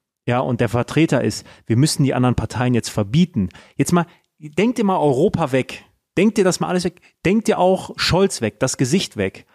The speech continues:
Alles weg. Und dann hast du da eine Regierung, die sagt, nach einer schlechten Wahl, „Wir müssen die andere Partei verbieten und wir brauchen ein Gesetz,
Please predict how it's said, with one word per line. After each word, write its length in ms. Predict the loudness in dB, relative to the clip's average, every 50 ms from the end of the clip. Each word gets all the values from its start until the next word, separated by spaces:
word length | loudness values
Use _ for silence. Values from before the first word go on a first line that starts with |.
| -12 -12 -12 -14 -20 _ _ _ _ _ _ _
Alles 320 | -2 0 0 0 0 0 2
weg. 260 | 0 0 0 -2 -4
Und 120 | -2 0 2
dann 240 | 4 4 2 2 0 _ -8
hast 380 | -4 -2 -2 -2 -2 -4 -4
du 40 | -2
da 360 | 0 0 0 0 0 -2 -4 _ _ _ _
eine 240 | 0 2 2 2 2
Regierung, 400 | 0 0 0 2 2 2 2 2
die 120 | 2 0
sagt, 380 | 0 2 2 0 0 -2 -2 0
nach 220 | 0 0 0 0
einer 260 | -2 -2 -2 0 0
schlechten 400 | 0 0 0 0 0 -2 -2 -2 0
Wahl, 240 | 2 2 0 -2 -4 -8 -14 _
„Wir 140 | 0 0 2
müssen 340 | 4 2 2 2 0 0 0
die 140 | 0 0 0
andere 260 | 0 0 0 0 0
Partei 400 | -2 -2 -4 -2 -2 -2 -2 -4
verbieten 800 | -4 -2 -2 -2 -2 -2 0 0 0 0 0 0 -2 -2 -2 -2 -6 -6 -4
und 120 | -2 0
wir 80 | 0 0
brauchen 320 | 2 0 0 0 0 0
ein 220 | 0 0 0 0 0
Gesetz, 600 | 0 0 0 0 0 0 0 -2 -6 -8 -8